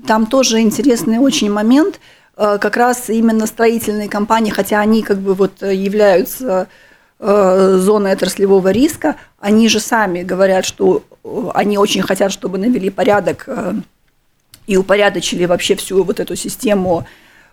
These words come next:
э, какого-то контроля за зарплатами, потому что у нас, э, самые большие госзаказы поступают, э, в, именно в, в, в сфере услуг строительства.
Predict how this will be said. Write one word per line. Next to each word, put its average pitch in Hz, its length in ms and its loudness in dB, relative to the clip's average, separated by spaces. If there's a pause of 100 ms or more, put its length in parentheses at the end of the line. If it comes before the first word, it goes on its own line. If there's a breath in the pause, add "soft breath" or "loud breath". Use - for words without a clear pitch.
э, 180 720 0
какого-то 214 420 -2
контроля 202 580 2
за 185 100 -4
зарплатами, 233 580 0
потому 208 380 -4
что 202 340 0 (640 loud breath)
у 220 100 0
нас, 262 420 0
э, 214 420 4 (560)
самые 254 360 0
большие 220 420 0
госзаказы 226 880 0
поступают, 269 640 -2 (120)
э, 202 220 0 (160)
в, 254 200 2 (1000)
именно 214 680 2 (140)
в, - 220 -18 (280)
в, - 380 -20
в - 80 -16
сфере 254 360 2
услуг 226 300 0
строительства. - 680 -4